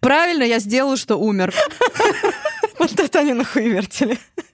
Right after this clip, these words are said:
Speaker 2: И, собственно, поэтому в том числе мы говорим про архетипы, чтобы понимать, куда нам стоит двигаться, на что нам стоит смотреть, как по сторонам вообще оглядываться. И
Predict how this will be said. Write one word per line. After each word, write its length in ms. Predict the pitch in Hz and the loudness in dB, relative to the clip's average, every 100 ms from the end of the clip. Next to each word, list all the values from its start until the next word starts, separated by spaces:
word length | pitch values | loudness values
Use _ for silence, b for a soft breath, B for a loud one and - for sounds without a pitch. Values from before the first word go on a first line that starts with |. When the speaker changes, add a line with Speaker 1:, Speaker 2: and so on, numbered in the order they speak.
| - - _ B B B B B B B | -8 -8 _ B B B B B B B
Speaker 2:
И, 100 | - | -2
собственно, 300 | - 277 277 | 0 0 0
поэтому 420 | 269 277 302 262 | 0 0 0 -2
в 60 | 220 | -2
том 160 | 254 | -2
числе 240 | 233 - 262 | -2 -2 -2
мы 80 | 240 | -2
говорим 400 | 214 220 240 220 | 0 0 0 -2
про 120 | 208 | -2
архетипы, 460 | 208 233 370 381 | -2 -4 -4 -4
чтобы 260 | 339 262 247 | -2 -2 -2
понимать, 360 | 254 254 277 277 | -2 -2 -2 0
куда 260 | 247 294 | 0 2
нам 160 | 285 262 | 0 -2
стоит 420 | - 277 285 233 | -2 -2 0 -2
двигаться, 680 | 233 254 262 214 - - 147 | -4 -2 0 -2 -2 -2 0
на 140 | 247 | 0
что 160 | - 302 | 0 0
нам 140 | 269 | 0
стоит 220 | 226 262 254 | 0 -2 0
смотреть, 360 | 233 233 262 | 0 0 0
как 180 | 277 277 | 0 -2
по 80 | - | -4
сторонам 480 | - 240 220 254 240 | -2 0 2 0 0
вообще 280 | 185 - 214 | -2 -2 -2
оглядываться. 840 | 180 208 277 339 254 196 - 190 | 0 0 0 0 -2 -4 -2 -2
И 360 | 190 233 240 233 | 0 0 0 0